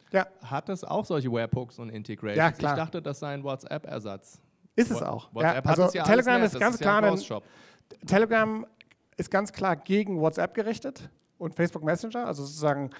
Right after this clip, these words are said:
Speaker 1: ihr privat sollt auf Telegram umsteigen und nicht WhatsApp benutzen. Und Telegram ist ganz klar nicht auf Unternehmen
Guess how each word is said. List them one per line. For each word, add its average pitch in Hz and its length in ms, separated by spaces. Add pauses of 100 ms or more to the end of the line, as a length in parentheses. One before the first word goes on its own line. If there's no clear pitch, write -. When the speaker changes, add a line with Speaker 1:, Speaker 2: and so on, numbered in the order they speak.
(360)
Speaker 1:
ihr 220 160
privat 160 600 (140)
sollt 185 480
auf 156 440 (200)
Telegram 190 360
umsteigen 196 520
und 160 100
nicht 160 120
WhatsApp - 240
benutzen. 226 420 (360)
Und - 120
Telegram 190 340
ist 175 140
ganz 185 180
klar 175 240
nicht 196 460
auf 165 160
Unternehmen 165 600